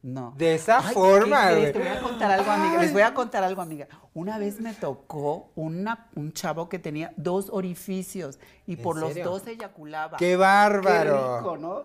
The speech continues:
Speaker 1: <laughs>
Speaker 2: Ay, amigos, pues este tema está para dar para mucho. <laughs> Y decimos, no importa la forma, no importa el largo, no importa el grueso, no importa el tamaño. Hay que disfrutarlos todos.
Speaker 1: Porque nosotras también tenemos muchas fantasías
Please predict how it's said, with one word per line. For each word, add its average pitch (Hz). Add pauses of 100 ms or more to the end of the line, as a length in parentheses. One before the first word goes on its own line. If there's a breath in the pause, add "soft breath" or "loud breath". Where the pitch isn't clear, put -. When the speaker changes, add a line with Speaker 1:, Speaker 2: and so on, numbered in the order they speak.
Speaker 1:
<laughs> 294
Speaker 2:
Ay, 202
amigos, 180
pues 175
este 202
tema 196
está 202
para 220
dar 226
para 247
mucho. 277
<laughs> 254 (640 loud breath)
Y 170
decimos, 180
no 202
importa 262
la 190
forma, 139
no 147
importa 156
el 135
largo, 143
no 147
importa 151
el 139
grueso, 135
no 208
importa 311
el 170
tamaño. 117 (320 loud breath)
Hay 240
que 285
disfrutarlos 180
todos. 339
Speaker 1:
Porque 151
nosotras 156
también 196
tenemos 160
muchas 156
fantasías 165